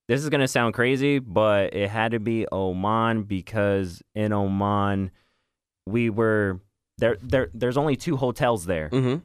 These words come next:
Speaker 1: There's only two of the most fanciest hotels there, like, in the world, and we spent a lot of time there. And then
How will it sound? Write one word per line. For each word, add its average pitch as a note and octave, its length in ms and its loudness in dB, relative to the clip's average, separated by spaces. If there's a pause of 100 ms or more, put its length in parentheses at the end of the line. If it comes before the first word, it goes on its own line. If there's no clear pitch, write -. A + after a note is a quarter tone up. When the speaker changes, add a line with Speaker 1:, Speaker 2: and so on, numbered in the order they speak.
(140)
Speaker 1:
There's A2 220 0
only A#2+ 200 0
two C3+ 440 0
of A2 180 0
the A2 60 -2
most A2+ 260 -2
fanciest B2 500 -2
hotels A2 500 0
there, F#2 340 0
like, F2 260 -4
in F#2 200 -6
the G#2+ 80 -2
world, F#2+ 440 0 (140)
and F#2 600 -4 (120)
we F#2 560 -6 (260)
spent - 420 -4
a F#2 60 -4
lot G2+ 240 0
of G#2 100 0
time G2+ 360 -4
there. F#2+ 460 -2 (500)
And G2 180 -2
then G2 460 0